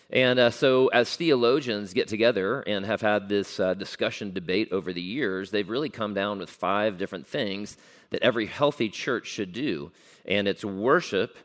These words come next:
education, we've covered both of those the last couple weeks. It's, uh, friendship or fellowship, which is what oftentimes we call it, restoration, sometimes we call mercy and justice, and then our topic today, which is reconciliation, which oftentimes people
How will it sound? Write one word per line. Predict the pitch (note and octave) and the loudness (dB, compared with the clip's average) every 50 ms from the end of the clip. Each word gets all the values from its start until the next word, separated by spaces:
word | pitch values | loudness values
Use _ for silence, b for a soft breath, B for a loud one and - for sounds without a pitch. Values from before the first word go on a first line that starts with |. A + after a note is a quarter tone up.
| _ b b b b b b b _ _ - | _ b b b b b b b _ _ -2
education, | B2 A#2 B2+ D3 - - G2 E2 D2+ - D#2 E2+ G2+ C3+ C#3+ C3 - | -2 -2 -2 -4 -2 0 0 0 0 -6 -8 -10 -10 -10 -12 -12 -10
we've | - G2 - | -10 -8 -2
covered | - G#2 F#2+ G#2 F2+ | -2 -2 -2 -2 -2
both | F2+ F#2 F2+ | -2 -4 -4
of | F2 D#2+ | -4 -6
those | F2 E2+ - | -4 -4 -2
the | E2+ | -2
last | E2 D#2+ E2 - - | -2 -2 -2 -2 -4
couple | G2+ E2+ F2+ F#2+ | -6 -6 -6 -6
weeks. | E2 D#2+ D2+ - - - - b b b b b b | -6 -8 -8 -8 -12 -18 -18 b b b b b b
It's, | - A2 F#2+ - - A#2+ | 0 0 0 0 0 0
uh, | F#2+ F2+ F2+ F2+ D#2 - | 2 2 2 0 -2 -4
friendship | - - - - - A#2 A#2+ C3+ D#3 - - - G2 G2+ C3+ - - - | -12 -20 -14 -4 -2 0 0 0 -2 -6 -2 0 0 0 0 -2 -6 -8
or | - G2 F2+ | -6 -6 -6
fellowship, | - - - G#2 G2 F2+ E2 D#2 - - E2+ F2 A2 _ - | -4 -2 0 0 0 0 -2 -4 -6 -4 -4 -4 -4 _ -8
which | F#2 - | -12 -10
is | E2+ D#2+ D#2 F2 | -10 -12 -8 -6
what | E2+ D#2+ - - | -6 -6 -6 -6
oftentimes | - D2+ D#2 - F2 D#2 E2+ D#2+ D2+ | -6 -6 -6 -6 -8 -8 -8 -8 -8
we | E2 D#2 | -10 -12
call | - - E2 D2+ D#2 E2+ | -8 -6 -4 -4 -4 -4
it, | - - B B B B B B B B B - | -6 -8 B B B B B B B B B -2
restoration, | A2 A#2+ A2+ - - - A2+ G#2 G#2 A#2 B2 - - C3+ C3 C#3+ | 0 0 0 0 -2 -4 0 2 2 2 0 0 -4 -6 -6 -6
sometimes | - - A2 G#2 G2+ G2 G2 | -6 -6 -4 -4 -4 -4 -6
we | F#2+ - | -8 -4
call | - F#2+ F#2 | -2 -2 -2
mercy | F#2 F#2 F#2 - - F2+ | 0 -2 -4 -4 -6 -8
and | E2 E2+ | -8 -4
justice, | D#2+ G2+ G2+ A2 - - F2+ D#2+ - - - B B B B B B | 0 0 0 0 0 -4 -4 -4 -6 -8 -20 B B B B B B
and | - G2 A2 | -4 -2 0
then | A2 | 0
our | G2+ F#2+ F2+ | 2 0 0
topic | - - - A#2 - - A2 F2 - | 0 2 2 2 2 2 0 -4 -4
today, | - - F#2 E2+ F#2 G2 G#2+ A#2 G#2 F#2 F2+ F2+ | -4 -8 -6 -2 0 2 2 4 4 2 0 0
which | F#2 F#2 - | -4 -6 -8
is | F#2 E2 | -10 -8
reconciliation, | F2+ G2 G2 - - F#2+ F2 - - G2 F2+ F2+ F#2 G2+ A2 - - F#2 | -4 -2 -2 -2 -4 -8 -10 -6 -4 -4 -2 0 0 -2 -2 -4 -6 -10
which | E2+ - - | -8 -4 -2
oftentimes | E2+ F#2 - - F#2+ - F#2+ E2+ F2 E2+ E2 | -2 -2 -4 -6 -10 -8 -6 -6 -6 -8 -10
people | - - G2 - - E2+ E2 E2 - | -10 -10 -10 -8 -6 -6 -6 -6 -8